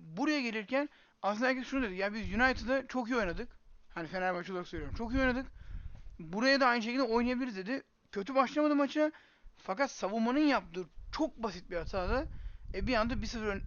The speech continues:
geriye düşüyorsunuz ve dakika beş. Şimdi bu tarz hataları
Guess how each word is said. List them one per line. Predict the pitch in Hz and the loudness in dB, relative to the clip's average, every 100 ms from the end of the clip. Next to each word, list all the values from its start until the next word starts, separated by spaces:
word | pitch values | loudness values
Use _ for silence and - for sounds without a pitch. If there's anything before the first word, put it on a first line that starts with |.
| 165 | -6
geriye | 185 220 | -4 -4
düşüyorsunuz | 226 247 240 240 | -4 -4 -2 -2
ve | 196 | -2
dakika | 190 226 214 | -2 -2 -2
beş. | 175 - - - - - - - - | -2 -6 -10 -20 -20 -14 -10 -8 -6
Şimdi | 196 185 151 160 | -6 -6 -8 -8
bu | 220 | -2
tarz | 254 233 | 0 0
hataları | 233 240 240 247 269 | 0 0 2 2 0